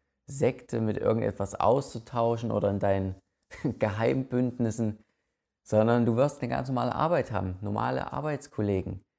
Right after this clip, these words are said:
Ja, und das ist deine größte Spielwiese und dort muss es dir helfen. Dort soll es Gelassenheit für dich bringen,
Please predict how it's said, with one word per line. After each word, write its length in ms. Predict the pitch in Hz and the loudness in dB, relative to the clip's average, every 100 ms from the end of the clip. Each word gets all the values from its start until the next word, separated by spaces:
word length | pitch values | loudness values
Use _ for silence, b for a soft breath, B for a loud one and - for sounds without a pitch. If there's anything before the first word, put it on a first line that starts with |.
| _ - | _ -2
Ja, 140 | 113 | -2
und 220 | 101 110 | 0 0
das 180 | 123 143 | 0 -2
ist 140 | 139 | -2
deine 180 | 123 120 | 0 0
größte 400 | - 135 156 113 | -2 -2 -2 -4
Spielwiese 640 | - 110 98 92 98 - - | -8 -6 -4 -2 -4 -4 -4
und 240 | 107 - | -4 0
dort 220 | 131 - | 0 0
muss 160 | 131 104 | -2 -2
es 160 | 92 | -4
dir 140 | - 90 | -4 -4
helfen. 420 | 92 90 104 98 _ _ _ - | -2 -6 -8 -16 _ _ _ 4
Dort 280 | 139 147 | 4 4
soll 180 | - 107 | 4 4
es 220 | 101 101 | 4 0
Gelassenheit 640 | - 107 127 - 117 110 107 | -2 0 0 -2 -4 -4 -4
für 120 | 107 | -4
dich 220 | 104 98 | -4 -4
bringen, 320 | 107 107 101 | -2 -2 -2